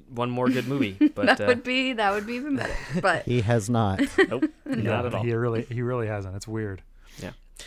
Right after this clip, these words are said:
Speaker 1: All right.
Speaker 3: Chris, didn't you love Chappie? Don't try to back out now.
Speaker 4: <laughs> I
Speaker 3: I
Speaker 4: did
Speaker 3: feel
Speaker 4: not
Speaker 3: like you
Speaker 4: love
Speaker 3: loved it.
Speaker 4: Chap-, no, I did not.
Speaker 3: I'm pretty sure
Speaker 2: I
Speaker 3: we're gonna
Speaker 2: think
Speaker 3: have to
Speaker 2: you
Speaker 3: go to the
Speaker 2: did
Speaker 3: tape
Speaker 2: like
Speaker 3: on
Speaker 2: it,
Speaker 3: this one.
Speaker 2: though.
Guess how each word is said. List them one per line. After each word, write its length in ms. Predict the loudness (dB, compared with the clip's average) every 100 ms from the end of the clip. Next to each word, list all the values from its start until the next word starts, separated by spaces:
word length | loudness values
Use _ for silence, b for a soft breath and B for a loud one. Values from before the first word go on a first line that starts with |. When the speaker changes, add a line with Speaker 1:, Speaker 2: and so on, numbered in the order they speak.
| B B B 0
Speaker 1:
All 340 | 4 6 8
right. 140 | 8
Speaker 3:
Chris, 220 | 6 4 2
didn't 180 | 2
you 140 | 4 4
love 300 | 6 6 4
Chappie? 480 | 2 2 2 -2 0
Don't 160 | 0
try 160 | 2 2
to 60 | 4
back 280 | 2 2
out 180 | 0 -2
now. 360 | -2 2 2 0
Speaker 4:
<laughs> 400 | -4 -6 -10 0 4
I 40 |
Speaker 3:
I 20 |
Speaker 4:
did 40 | 8
Speaker 3:
feel 80 | 8
Speaker 4:
not 140 | 8
Speaker 3:
like 80 | 8
you 60 | 6
Speaker 4:
love 80 | 8
Speaker 3:
loved 160 | 6 6
it. 40 |
Speaker 4:
Chap-, 280 | 4 4 0
no, 260 | 2 4
I 160 | 6 4
did 240 | 2 -2
not. 500 | 0 2 2 0 -4 -4
Speaker 3:
I'm 100 | -4
pretty 220 | 0 0 2
sure 180 | 4
Speaker 2:
I 100 | 4
Speaker 3:
we're 40 | 6
gonna 80 | 4
Speaker 2:
think 100 | 4
Speaker 3:
have 100 | 4
to 60 | 4
Speaker 2:
you 60 |
Speaker 3:
go 80 | 6
to 60 | 6
the 60 |
Speaker 2:
did 80 | 4
Speaker 3:
tape 60 | 4
Speaker 2:
like 240 | 4 6
Speaker 3:
on 120 | 4
Speaker 2:
it, 40 | 2
Speaker 3:
this 140 | 2 0
one. 60 | 0
Speaker 2:
though. 320 | -2 -4